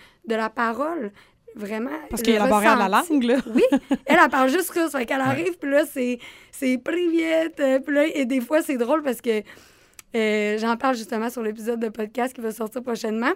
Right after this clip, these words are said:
Speaker 1: Et on partageait de, eux, ils parlent russe, mais là, ils pensent qu'on comprend, mais on comprend rien.
Speaker 3: Ouais, parce
Speaker 1: Là,
Speaker 3: qu'eux autres, dans leur tête, tout le monde parle russe partout sur la terre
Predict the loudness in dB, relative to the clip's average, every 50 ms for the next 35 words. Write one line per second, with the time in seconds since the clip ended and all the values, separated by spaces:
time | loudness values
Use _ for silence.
0 | -2 _ _ _ _ _ _ _ _ _ -20 _ _ _ -20 _ _ _ _ _
1 | _ _ -12 -12 -12 -12 _ _ _ _ -4 -2 0 0 0 -2 0 0 0 0
2 | 0 0 0 2 2 2 0 -2 -4 -4 -2 0 0 0 0 -2 -4 -8 -20 -20
3 | _ _ _ _ _ _ 4 4 4 4 2 0 2 2 2 4 4 4 2 0
4 | -2 -4 -4 -2 0 0 0 2 4 2 2 4 2 2 2 2 2 4 4 4
5 | 4 2 0 2 2 0 -2 -4 -4 -2 2 2 2 2 2 0 -2 -4 -8 -20
6 | -20 _ _ _ _ -4 -2 0 2 2 2 4 2 2 2 2 0 -2 -2 _
7 | -20 -20 -18 -4 0 0 0 2 2 4 6 8 8 8 6 6 6 6 4 4
8 | 4 2 2 -2 -2 0 0 2 4 4 2 2 4 4 4 4 4 4 2 0
9 | 0 -2 -6 -6 -4 -2 -2 -4 -2 -2 -4 0 0 0 0 0 -2 -6